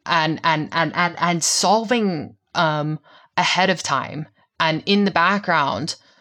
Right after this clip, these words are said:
the kind of emotional problems of the character that was never really foregrounded.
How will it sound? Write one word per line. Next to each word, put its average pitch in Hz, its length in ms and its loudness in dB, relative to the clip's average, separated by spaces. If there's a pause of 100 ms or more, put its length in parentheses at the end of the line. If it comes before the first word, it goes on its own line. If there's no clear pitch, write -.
(140)
the 180 240 0
kind 185 340 0
of 170 180 -4
emotional 170 680 0
problems 147 880 -2
of 143 400 -2
the 160 80 -8
character 147 560 0
that 131 280 -2
was 147 340 -2
never 143 320 0
really 135 380 -6
foregrounded. 123 760 -4